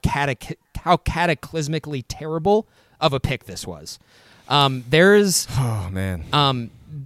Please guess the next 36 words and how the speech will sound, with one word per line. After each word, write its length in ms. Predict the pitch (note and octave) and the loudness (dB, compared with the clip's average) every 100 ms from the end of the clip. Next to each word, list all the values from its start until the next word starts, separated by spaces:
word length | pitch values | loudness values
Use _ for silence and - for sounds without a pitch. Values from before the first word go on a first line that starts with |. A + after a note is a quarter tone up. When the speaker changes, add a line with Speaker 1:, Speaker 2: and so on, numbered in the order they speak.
| - _ _ _ _ _ _ _ - | -18 _ _ _ _ _ _ _ -2
Speaker 1:
you 120 | F#3 | 2
could, 320 | A3 G#3+ C#3+ - - - _ _ _ E3 C#3 | 4 2 0 -18 -20 -20 _ _ _ -14 -6
based 260 | - G#3 - | 2 2 2
off 160 | C#4 C#4 | -2 -2
of 100 | E3 | -2
what 140 | E3+ | 0
I've 140 | F3 D3 | 0 -2
seen 240 | D#3 E3 | -4 -4
of 100 | D3 | -2
Daniel 300 | C3+ C#3+ C#3 | -2 -2 -2
Jones, 300 | A#2 C3 A#2+ | -2 -4 -4
looking 160 | B2+ C3+ | -4 -2
at 100 | B2+ | -2
his 160 | A2+ | -2
numbers 380 | B2 C#3+ C3 A#2 | -2 -2 -2 -4
and 80 | B2 | -4
everything, 420 | B2+ A#2 A#2+ A2+ - - | -4 -4 -6 -8 -8 -2
you 80 | |
can 140 | F#3 A#3+ | 2 2
make 120 | B3+ | 4
a 80 | F3 | 2
really 540 | B2+ B2+ C#3 D#3+ D3 | 2 -4 0 2 2
convincing 400 | C3 C#3 C3+ B2+ | 0 -2 -2 0
argument 260 | B2+ B2+ B2+ | 0 0 0
that 100 | A#2+ | 0
he 100 | D3 | 0
should 160 | - E3 | 2 0
have 80 | C3 | 2
been 140 | C3+ | 0
undrafted. 500 | A#2+ G#2+ G#2 G2+ F2+ _ _ _ _ _ _ _ _ - - - | -2 -4 -8 -10 -16 _ _ _ _ _ _ _ _ -20 -20 -4
Um, 240 | C#3+ C#3 | 0 2
that's 200 | C3+ F3 | 4 4
how 140 | G#3 G3 | 6 6
bad 260 | D3+ C3 | 6 2
this 180 | A2+ G2 | -2 -8
is. 300 | F2 D2+ - | -10 -16 -20